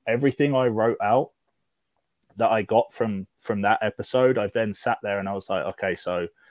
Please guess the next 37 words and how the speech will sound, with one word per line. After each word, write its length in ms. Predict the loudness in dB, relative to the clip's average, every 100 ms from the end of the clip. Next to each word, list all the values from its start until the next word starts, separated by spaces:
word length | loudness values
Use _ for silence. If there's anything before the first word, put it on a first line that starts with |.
| _ _ _
we're 120 | -2 0
drafting 520 | 4 4 4 -2 0
this 260 | -2 -2
way. 360 | -2 0 -2 -8 -8
You 80 | -4
know, 120 | -2
it's, 300 | -4 -10 -10
it's 200 | -10 -8
rookies 460 | 0 0 0 -2 2
only." 460 | 0 0 -4 -8 _ _ _ _ _ _
So 100 | -2
I'm 60 | 2
like, 200 | 2 2
"Who 140 | 4 4
am 100 | 4
I 80 |
taking 360 | 0 -2 -2 -4
in 100 | -6
the 60 | -4
first 380 | 0 0 0
round? 240 | -4 -4 -2
Like, 220 | -4 -4 0
who 100 | 0
am 100 | 0
I 120 | -2
getting? 240 | -2 -2
Like, 180 | -4 -6
if 140 | -2
I'm 400 | 2 2 0 -4 _ _ 0
early 260 | 2 2
part 280 | 4 4 6
of 40 |
the 80 | 4
draft, 400 | 2 2 2 0 0
what's 280 | 0 0
my 80 | -8
strategy? 800 | -8 -2 -4 -4 -4 -2 -2 -4